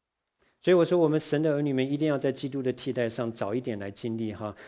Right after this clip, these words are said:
是活出来，而不是咬牙切齿、勉为其难的表面功夫哈。所以你要一只猴子学习做人，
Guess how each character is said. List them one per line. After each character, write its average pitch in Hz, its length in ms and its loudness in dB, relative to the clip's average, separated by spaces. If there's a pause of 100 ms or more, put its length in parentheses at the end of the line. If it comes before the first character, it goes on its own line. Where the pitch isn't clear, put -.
(100)
是 - 180 2
活 135 300 2
出 165 240 0
来， 123 380 2 (240)
而 123 120 0
不 117 120 -2
是 127 440 -2 (300)
咬 113 220 2
牙 113 180 2
切 - 280 0
齿、 101 360 -6 (100)
勉 123 260 0
为 113 200 0
其 - 280 -4
难 113 240 0
的 113 200 2 (340)
表 95 160 -6
面 110 200 -4
功 110 220 -6
夫 110 300 -10
哈。 95 260 -14 (880)
所 156 100 0
以 165 40 4
你 151 120 2
要 156 160 6
一 156 60 4
只 147 160 0
猴 135 240 2
子 127 160 -2
学 135 160 -4
习 131 160 -6
做 131 260 -2
人， 107 300 -4